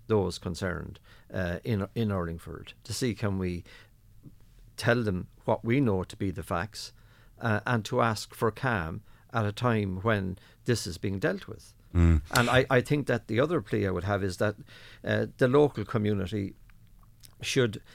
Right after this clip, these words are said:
Speaker 1: seek the facts. They, they, they should not be acting on, uh, social media commentary, uh, or out of a heated, uh, public, uh, debate. And I think it's essential that the,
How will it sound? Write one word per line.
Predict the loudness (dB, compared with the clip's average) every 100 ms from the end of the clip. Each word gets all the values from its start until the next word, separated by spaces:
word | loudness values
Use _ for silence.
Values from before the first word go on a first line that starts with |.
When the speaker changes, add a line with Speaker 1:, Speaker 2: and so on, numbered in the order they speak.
| -20 -20 -8
Speaker 1:
seek | 2 2 2
the | -2
facts. | -2 -4 -6 -10 -12 -12 -20 -12
They, | -2 0
they, | 4 2
they | 4 2
should | 2 0 0 0
not | 2 4 4 -2
be | -2
acting | 0 0 -2 -8 -6
on, | -4 -4 -4 -6 -12 -20 -20 -6
uh, | -4 -2
social | 4 4 4 0
media | -2 -2 -4 -6
commentary, | -2 -2 -2 -4 -6 -8 -14 -20 -8
uh, | -4 -4 0
or | 4 6 4 2
out | 0 0 -2
of | -2 -2 -4 -8
a |
heated, | -4 -2 -2 -4 -6 -8
uh, | -8 -8 -2
public, | -2 -2 -6 -10 -18 -8
uh, | -6 -6
debate. | -6 -4 -4 -4 -12 -18 -20 -20 -6
And | -2 0
I |
think | 0 0
it's | -2
essential | -2 0 0 0 -6 -8
that | -6 -6 -6
the, | -6 -4